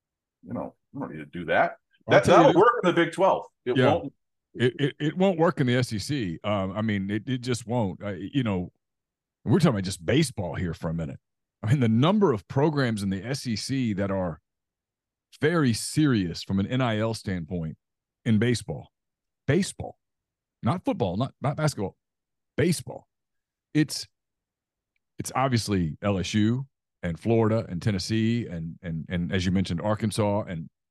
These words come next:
Speaker 2: uh, Ole Miss is over here knowing it has to be. Ole Miss just won a national championship. Mississippi
Speaker 1: Two years
Speaker 2: State
Speaker 1: ago.
Speaker 2: just won a
Speaker 1: Yeah.
Speaker 2: national,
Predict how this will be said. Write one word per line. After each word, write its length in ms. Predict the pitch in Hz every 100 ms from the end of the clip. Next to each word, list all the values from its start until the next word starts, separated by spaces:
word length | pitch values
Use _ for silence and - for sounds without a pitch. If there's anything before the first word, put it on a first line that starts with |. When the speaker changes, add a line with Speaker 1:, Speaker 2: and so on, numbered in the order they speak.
| _ _ _ -
Speaker 2:
uh, 180 | 82 80 -
Ole 160 | 117 117
Miss 300 | 120 117 107
is 120 | 98
over 180 | 107 107
here 180 | 107
knowing 360 | 98 104 110 104
it 80 | 98
has 240 | 107 104
to 100 | -
be. 200 | 117 135
Ole 100 | 113
Miss 160 | 127 147
just 180 | 110 110
won 100 | 117
a 40 |
national 260 | 110 113 98
championship. 440 | 135 143 - - - _ -
Mississippi 420 | 123 127 147 240
Speaker 1:
Two 40 |
years 0 |
Speaker 2:
State 140 | - -
Speaker 1:
ago. 80 | 98
Speaker 2:
just 140 | 117 131
won 140 | 127
a 40 |
Speaker 1:
Yeah. 80 | 113
Speaker 2:
national, 240 | 131 -